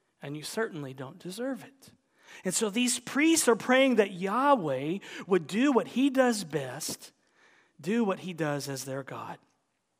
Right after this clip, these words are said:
They are praying that he would bless these people who are in covenant with him. In short, and this really gets to the heart of what it means to be blessed by God,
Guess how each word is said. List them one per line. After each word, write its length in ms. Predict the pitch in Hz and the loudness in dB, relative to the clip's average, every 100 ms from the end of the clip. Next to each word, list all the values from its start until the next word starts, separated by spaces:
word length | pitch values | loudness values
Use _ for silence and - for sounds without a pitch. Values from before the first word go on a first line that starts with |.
| _ _ - | _ _ -6
They 180 | 170 190 | -2 0
are 100 | 170 | -2
praying 600 | - 226 202 127 143 190 - - - | -4 -2 -2 -2 -6 -10 -14 -20 -18
that 120 | - 156 | -14 -12
he 100 | 185 | -10
would 160 | 190 | -10
bless 380 | 160 185 262 - | -8 -6 -6 -6
these 240 | 180 147 | -10 -12
people 520 | - - - 156 165 - _ _ _ | -14 -18 -18 -14 -14 -16 _ _ _
who 120 | 185 | -8
are 100 | 175 | -8
in 120 | 208 | -8
covenant 440 | 208 - 277 240 - | -12 -12 -8 -8 -8
with 180 | 139 - | -12 -14
him. 220 | 127 - _ _ _ _ _ - | -16 -16 _ _ _ _ _ -12
In 140 | 185 196 | -6 -4
short, 520 | - 320 277 208 - - _ _ _ _ | 0 4 4 4 0 -16 _ _ _ _
and 140 | 190 202 | -2 0
this 360 | 294 - - - _ _ _ _ | 0 0 -2 -8 _ _ _ _
really 360 | 180 254 302 247 | -4 0 0 0
gets 300 | 226 233 - | -2 -2 -2
to 60 | |
the 80 | 185 | -4
heart 440 | 165 - 175 160 - | -6 -2 0 0 -4
of 160 | 147 | -6
what 140 | 151 151 | -4 -4
it 80 | 151 | -6
means 420 | 139 131 123 - | -8 -8 -10 -12
to 80 | 139 | -10
be 140 | 135 | -12
blessed 400 | 127 127 120 - | -10 -12 -12 -14
by 140 | 127 | -14
God, 380 | 117 147 120 113 | -14 -16 -16 -18